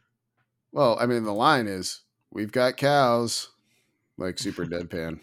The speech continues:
Speaker 1: but
Speaker 2: But, uh,
Speaker 1: Uh.
Speaker 2: I'm not, I'm not thrilled. Um, you know.
Speaker 1: Yeah, I, not, not high on my list of, uh, list of must-see T V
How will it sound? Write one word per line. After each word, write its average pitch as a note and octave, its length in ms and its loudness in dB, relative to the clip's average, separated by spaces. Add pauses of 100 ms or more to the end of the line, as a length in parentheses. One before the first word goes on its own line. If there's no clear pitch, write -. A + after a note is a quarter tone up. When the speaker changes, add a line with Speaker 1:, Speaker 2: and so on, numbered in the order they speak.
(160)
Speaker 1:
but - 200 -14 (3000)
Speaker 2:
But, E3+ 220 6
uh, D3+ 120 6
Speaker 1:
Uh. C#3+ 240 8
Speaker 2:
I'm D3+ 120 0
not, E3+ 260 4
I'm C3+ 60 -2
not C#3 180 -2
thrilled. G#2+ 340 -8 (300)
Um, F#2+ 580 -8 (540)
you G#2 80 -16
know. F2+ 180 -16 (640)
Speaker 1:
Yeah, F#4+ 140 2
I, C#4 400 2 (180)
not, B3 280 4 (120)
not G#3 240 0
high A2 460 2 (220)
on A#2 140 -2
my A2 100 0
list A2 360 -4
of, G#2+ 240 -6
uh, G#2 340 -2 (1600)
list B2 200 -6
of G#2+ 100 -6
must-see G#2+ 680 -4
T G#2+ 220 -6
V G#2 380 -6